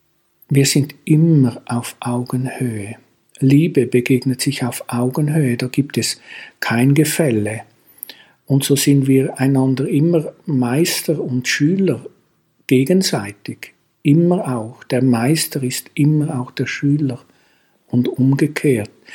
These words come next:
Das hat etwas zu tun mit Demut.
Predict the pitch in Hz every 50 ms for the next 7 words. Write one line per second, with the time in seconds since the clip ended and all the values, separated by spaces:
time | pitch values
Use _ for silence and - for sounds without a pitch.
0 | - - - - - - - _ - 147 - - 160 151 151 - 131 127 - -
1 | 117 113 - - - 139 135 - _ - 151 151 156 147 139 127 123 123 - _
2 | 143 135 147 165 170 170 156 135 110 107